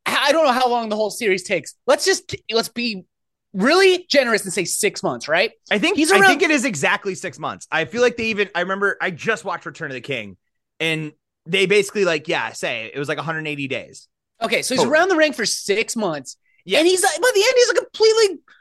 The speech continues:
Speaker 1: shriveled up piece of shit. F-, Bilbo had that ring for what, hundreds of years? And he just was fucking cool?
Speaker 2: I think about, yeah, almost like a, almost like a cool century. Well, no, 'cause he was, like, a hundred and eighteen, I think, in that movie. So he's probably,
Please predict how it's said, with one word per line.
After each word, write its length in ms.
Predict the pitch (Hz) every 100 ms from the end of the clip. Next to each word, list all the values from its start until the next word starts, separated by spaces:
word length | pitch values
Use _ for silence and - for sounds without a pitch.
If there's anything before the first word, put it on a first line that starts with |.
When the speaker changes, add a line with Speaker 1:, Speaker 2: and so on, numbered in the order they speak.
| -
Speaker 1:
shriveled 420 | - 415 440 415 415
up 140 | -
piece 340 | - 403 -
of 80 | 330 285
shit. 540 | - - 440 508 - _ 220
F-, 220 | 320 277 -
Bilbo 380 | 233 494 415 311
had 160 | 320
that 160 | 311 277
ring 220 | 269 254 - _
for 120 | 233
what, 260 | 202 262 -
hundreds 460 | - 320 381 359 285
of 100 | 220
years? 640 | 165 190 247 349 403 - 247
And 120 | 277
he 60 |
just 240 | 240 320 226
was 220 | 302 -
fucking 420 | 302 294 294 180
cool? 420 | - 262 277 440 523 _ _
Speaker 2:
I 60 | 170
think 140 | 240
about, 280 | 226 202 196 -
yeah, 180 | 220 151
almost 300 | 185 254 285
like 140 | 262
a, 80 | - -
almost 240 | 403 453
like 100 | 427
a 80 | 302
cool 240 | - 220
century. 460 | - 156 156 - -
Well, 300 | 285 349 349
no, 320 | 240 220 214 208
'cause 180 | 220
he 120 | - 330
was, 100 | 311
like, 100 | 294
a 40 |
hundred 320 | 214 226 233
and 180 | 214 196 _ _ 160
eighteen, 920 | 185 160 - - 175 185 202 208 -
I 60 | 214
think, 240 | 233 233
in 80 | 254
that 160 | 254
movie. 500 | 220 254 247 254 240 _ _ _ _
So 100 | -
he's 200 | 226 320
probably, 460 | 320 320 269 269